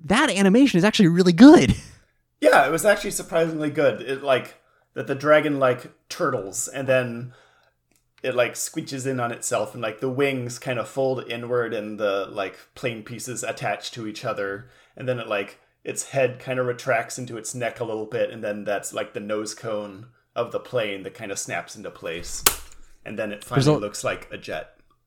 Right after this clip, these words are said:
Speaker 1: There's a lot of really great gifs of, of that shot, and all the transformation shots on, on, uh, on, like, Giphy, and I'm sure YouTube has just a compilation of, like, every transformation sequence from this show.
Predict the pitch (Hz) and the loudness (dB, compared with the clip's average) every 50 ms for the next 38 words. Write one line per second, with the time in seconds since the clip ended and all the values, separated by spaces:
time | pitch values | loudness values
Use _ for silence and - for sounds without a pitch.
0 | _ _ _ _ - 143 131 156 175 190 196 196 170 135 120 120 120 120 131 127 | _ _ _ _ 4 4 6 6 4 4 6 6 6 4 4 0 2 4 4 6
1 | 123 123 117 113 107 104 - 107 104 95 80 95 - 113 95 87 - - - 110 | 6 6 4 2 0 0 -2 -2 -2 -4 -4 -4 -4 -2 -2 -2 -2 -4 -4 -4
2 | 95 - - 101 101 - - 98 85 76 - - - 92 87 76 80 104 113 123 | -4 -4 -4 -6 -6 -4 -2 -4 -2 -4 -4 -4 -2 -2 -2 -2 0 2 2 2
3 | 110 113 - 123 110 101 - 104 98 98 98 - 98 98 - 95 85 82 - - | 2 0 -4 -6 -8 -8 -8 -10 -10 -10 -10 -12 -12 -10 -8 -8 -8 -10 -10 -10
4 | 90 98 98 82 - 98 98 95 92 95 95 92 82 82 78 57 - 87 87 92 | -10 -10 -10 -10 -10 -10 -10 -8 -8 -8 -8 -8 -8 -10 -12 -14 -14 -14 -12 -12
5 | 98 101 - - 101 90 - - 104 98 98 92 - 110 101 98 98 104 - _ | -12 -12 -10 -10 -10 -10 -10 -10 -12 -12 -10 -10 -12 -12 -12 -10 -12 -12 -14 _
6 | _ _ _ _ _ _ _ - - - 113 - - 123 104 98 104 98 - - | _ _ _ _ _ _ _ -16 -12 -6 -2 0 0 0 0 0 -2 -2 -2 -2
7 | 107 98 92 - 98 - - - 107 - 117 - - 110 98 - 98 98 101 95 | -4 -4 -4 -4 -4 -4 -4 -6 -6 -6 -4 -2 -2 -2 -2 -2 -4 -6 -6 -8
8 | - - 104 98 - 95 95 - - 110 107 104 - 101 98 98 95 101 101 - | -8 -8 -8 -6 -6 -6 -6 -6 -6 -4 -4 -4 -4 -6 -6 -6 -8 -10 -12 -14
9 | _ - 156 - - 143 107 101 - - 120 104 92 92 - - 98 92 - 101 | _ -12 -6 -2 0 0 0 0 0 0 0 0 0 -2 -2 -4 -4 -4 -4 -6
10 | 95 - 95 92 - - 101 98 98 95 - - 98 92 92 90 - | -6 -6 -6 -6 -6 -6 -4 -4 -4 -6 -4 -2 -2 -2 -2 -4 -6